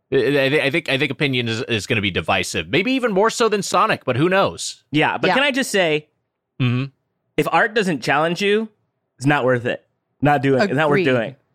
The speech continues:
Speaker 1: Great point.
Speaker 3: Agreed. Agreed,
Speaker 1: Great point.
Speaker 3: Matt. And, um, you know, just to be clear, we are, we are recording this a week and a half before the trailer drops.
Speaker 2: Yes.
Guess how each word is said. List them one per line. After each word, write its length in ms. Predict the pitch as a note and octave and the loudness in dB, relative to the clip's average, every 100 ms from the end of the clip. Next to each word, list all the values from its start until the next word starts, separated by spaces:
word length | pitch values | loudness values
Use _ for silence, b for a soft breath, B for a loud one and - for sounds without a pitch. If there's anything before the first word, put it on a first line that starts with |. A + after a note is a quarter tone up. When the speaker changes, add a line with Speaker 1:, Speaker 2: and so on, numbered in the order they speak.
| _ - | _ -2
Speaker 1:
Great 120 | G2+ | 0
point. 100 | G#2 F#3 | 0 0
Speaker 3:
Agreed. 300 | G3 C#3+ A#2+ _ _ _ _ _ F#3+ | 0 -2 -6 _ _ _ _ _ -8
Agreed, 200 | F3 F#3 | -2 -2
Speaker 1:
Great 100 | D3+ | -2
point. 60 | |
Speaker 3:
Matt. 260 | D3 C3+ B2+ _ _ _ _ _ _ _ | -4 -4 -6 _ _ _ _ _ _ _
And, 260 | G#3 A3 G#3+ | -2 0 0
um, 400 | G#3+ G#3 G3+ G3 _ | 0 0 -2 -8 _
you 120 | B3+ | -2
know, 100 | B3+ | -2
just 260 | A3+ D#4+ D4+ | -2 -4 -2
to 60 | C#4 | -4
be 120 | A#3+ | -4
clear, 760 | - - D4 B3 F#3+ E3+ E3 - _ _ _ _ _ - | -6 -4 0 2 2 0 -4 -14 _ _ _ _ _ -2
we 160 | C4 C4+ | 0 2
are, 300 | A#3 D4 - | 2 2 0
we 220 | B3+ C4 | 0 2
are 200 | B3 D#4 D#4 | 2 2 0
recording 580 | C#4 - D4+ D4+ C4+ | -4 0 0 2 2
this 480 | A#3+ A3+ A3+ - - - _ _ _ _ _ _ _ _ _ _ | 2 2 0 -4 -12 -18 _ _ _ _ _ _ _ _ _ _
a 60 | B3 | 0
week 260 | A3+ C#4+ E4+ | 2 2 2
and 80 | |
a 60 | A#3+ | 0
half 360 | G3+ A#3 A3 - | 0 0 -2 -4
before 240 | F#3 A3 | -2 0
the 100 | F3+ | 0
trailer 380 | - G#3+ G3+ F3 | 0 0 2 0
drops. 680 | D3 F#3 E3+ - - - - A#2+ | -2 0 0 -2 -14 -14 -8 0
Speaker 2:
Yes. 480 | C#3 A2 - - | 0 0 -4 -20